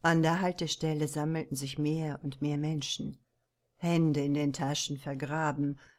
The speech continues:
dann und wann einen Schritt vor und wieder zurücktretend, wartend.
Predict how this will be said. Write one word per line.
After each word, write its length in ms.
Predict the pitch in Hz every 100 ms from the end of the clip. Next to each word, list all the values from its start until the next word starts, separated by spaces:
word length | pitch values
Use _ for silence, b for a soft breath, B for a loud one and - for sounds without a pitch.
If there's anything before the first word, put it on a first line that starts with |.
| _
dann 260 | 196 208 175
und 240 | 139 131
wann 300 | 151 160 151
einen 300 | 135 143 139
Schritt 340 | - - 156 -
vor 480 | - 160 160 147
und 180 | 135 135
wieder 240 | 143 135 135
zurücktretend, 1160 | - 131 165 - - 156 143 - - - - _ _ -
wartend. 720 | 160 143 - 135 135 -